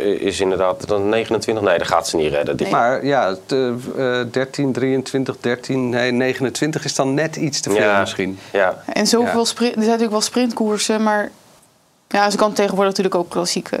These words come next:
Speaker 2: koersen winnen. Maar wordt
Speaker 3: Ehm, en wat kunnen we verwachten van de U A E Tour?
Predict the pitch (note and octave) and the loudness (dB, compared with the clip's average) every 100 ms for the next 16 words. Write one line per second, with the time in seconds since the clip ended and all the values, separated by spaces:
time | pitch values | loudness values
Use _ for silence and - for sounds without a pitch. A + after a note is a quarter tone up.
0 | - - - - F3+ F3+ F3+ - - - | -2 -4 -4 -6 -8 -8 -10 -20 -20 -4
1 | G#2 F#2+ - - - - - - - - | -2 -2 -6 -20 -20 -16 -10 -8 -10 -8
2 | - G3 - - - - - - - E3+ | -6 -6 -8 -14 -14 -14 -18 -20 0 4
3 | F3+ F#3 - G3 G3 G3 G#3+ G3 F#3+ - | 6 4 2 2 2 2 4 4 2 2
4 | F3+ F#3+ F#3 G3 F#3+ E3+ E3+ D#3+ F3+ F3+ | 0 0 -2 0 2 2 2 2 0 0
5 | G3 G#3 | 0 0